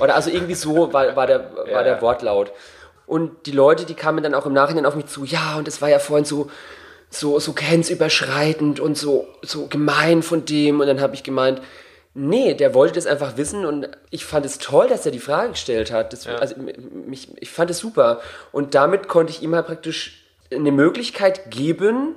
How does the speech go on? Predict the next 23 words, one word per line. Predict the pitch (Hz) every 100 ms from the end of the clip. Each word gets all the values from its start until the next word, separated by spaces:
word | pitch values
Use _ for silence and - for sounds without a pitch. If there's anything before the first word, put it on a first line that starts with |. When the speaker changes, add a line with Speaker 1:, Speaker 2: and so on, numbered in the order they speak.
| - _ _ - _ - -
Speaker 1:
eine | 147
Frage | 170 143 165 -
zu | 208
stellen, | - 190 185
die | 170
er | 165
sonst | 165 165 156
niemandem | 202 254 175 131 127 123 123 -
stellen | - - 123 123
kann | 123 117 117 120
und | - 127 127 123 - - -
die | - 127 127 131 123 -
Speaker 2:
Eine | 117
richtige | 110 - -
Antwort | 127 127 92
wahrscheinlich | 92 104 98
auch | 104
kriegt. | - 160 143
Speaker 1:
Ja, |
Speaker 2:
Oder | 165
eine | 165 117
Speaker 1:
genau. | 180 214 160
Und | 107 143 135 -